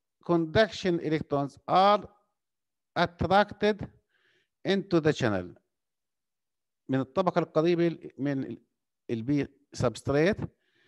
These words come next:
وبالتالي شايف كيف؟ Enhancing or increasing، زي قلت لك بيحسن، يعزز، يزيد the channel conductivity،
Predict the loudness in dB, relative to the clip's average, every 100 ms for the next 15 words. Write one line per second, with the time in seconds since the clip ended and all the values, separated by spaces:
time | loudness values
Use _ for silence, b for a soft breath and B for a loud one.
0 | _ _ _ _ _ 2 4 4 0 2
1 | 4 4 0 -2 -4 -4 -6 -8 -4 -2
2 | -2 -2 -2 -2 -2 -6 -6 -6 -6 -12
3 | _ -4 0 0 -2 -2 -2 -2 -2 0
4 | 0 0 -2 -4 -4 -6 -6 -6 -4 -6
5 | -6 -6 -4 -4 -2 -2 -2 -4 0 2
6 | 4 6 4 2 -4 _ b b b b
7 | b b b b -20 b b -2 0 4
8 | 4 4 4 2 0 2 2 2 2 2
9 | 2